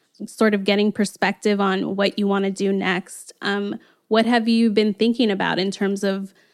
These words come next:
the next thing that you want to put out there, the next sort of project you wanna take on?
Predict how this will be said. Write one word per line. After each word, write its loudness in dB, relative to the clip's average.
the 2
next 0
thing 0
that 2
you 0
want -2
to -2
put -2
out 0
there, 2
the 0
next -4
sort 0
of -6
project -2
you 4
wanna 2
take -4
on? 0